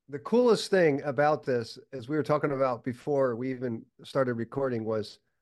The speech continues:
how much we are learning about this process as we're doing it. Because, you know, we've looked at this data, we've studied it many years ago,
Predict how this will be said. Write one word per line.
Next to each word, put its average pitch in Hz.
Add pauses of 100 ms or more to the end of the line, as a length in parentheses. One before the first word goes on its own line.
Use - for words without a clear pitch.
how 185
much 185
we 175
are 151
learning 139 (640)
about 143
this 143
process 123 (120)
as 120
we're 123
doing 123
it. 104
Because, 127
you 151
know, 131
we've 127
looked 175
at 135
this - (680)
data, 139 (520)
we've 131
studied 147
it 135 (220)
many 147
years 143
ago, 131